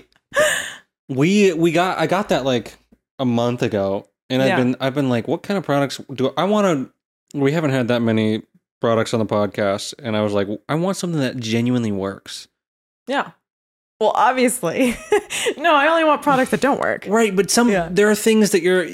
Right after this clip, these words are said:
Speaker 1: No, I
Speaker 2: people
Speaker 1: get
Speaker 2: will go
Speaker 1: it,
Speaker 2: on
Speaker 1: yeah.
Speaker 2: podcasts. It's just, like, this little thing that's, like, kinda helpful. I want something that's gonna,
Speaker 1: Yeah.
Speaker 2: you know, change someone's life if I can.
Speaker 1: Yeah.
Speaker 2: Right, if it exists.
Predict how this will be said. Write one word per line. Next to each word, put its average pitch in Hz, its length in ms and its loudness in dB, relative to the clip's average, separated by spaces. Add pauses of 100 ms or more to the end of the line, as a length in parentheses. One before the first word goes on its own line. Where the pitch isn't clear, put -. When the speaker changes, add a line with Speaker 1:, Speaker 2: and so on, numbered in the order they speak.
(160)
Speaker 1:
No, 294 160 4
I 294 120 6
Speaker 2:
people 220 160 4
Speaker 1:
get 180 160 6
Speaker 2:
will 180 60 6
go - 20 6
Speaker 1:
it, 170 40 6
Speaker 2:
on 180 60 4
Speaker 1:
yeah. 170 200 4
Speaker 2:
podcasts. 165 340 0
It's 160 140 0
just, - 180 -2
like, 151 180 0
this 147 200 0
little 156 200 2
thing 165 320 2
that's, 147 200 2
like, 131 200 0
kinda 202 400 4
helpful. - 480 -2
I 165 80 2
want 208 200 2
something 175 300 0
that's 127 180 0
gonna, 123 220 -2 (1120)
Speaker 1:
Yeah. 185 120 -2
Speaker 2:
you 170 120 2
know, 131 80 2
change 175 580 2
someone's 131 440 0
life 120 560 -2 (180)
if 156 140 -2
I 151 100 0
can. 208 400 -2 (320)
Speaker 1:
Yeah. 262 160 0
Speaker 2:
Right, 135 180 0
if 147 120 0
it 135 60 4
exists. 139 760 -2